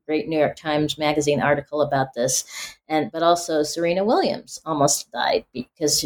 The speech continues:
they, her nurses and doctors didn't believe her that something was wrong after she had her child. And, you know, there's all these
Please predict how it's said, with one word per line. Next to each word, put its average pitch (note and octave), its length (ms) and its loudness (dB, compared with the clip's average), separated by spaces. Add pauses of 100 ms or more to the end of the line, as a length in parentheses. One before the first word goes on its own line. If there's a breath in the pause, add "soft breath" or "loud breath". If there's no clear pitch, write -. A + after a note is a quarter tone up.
(140)
they, D#3 240 0 (180)
her D#3+ 140 -4
nurses F3+ 520 2
and E3 140 -2
doctors F3 400 0
didn't E3+ 240 0
believe F#3 380 0
her D3 120 -2
that C#3 180 0
something F3 360 0
was D#3+ 160 0
wrong F3+ 260 0
after C#3 220 -4
she D#3+ 140 -2
had D#3 180 0
her E3+ 80 2
child. - 600 -2 (500 loud breath)
And, E3+ 460 0
you F3+ 100 -8
know, E3 120 0
there's E3 200 2
all F#3+ 160 -2
these B3+ 280 0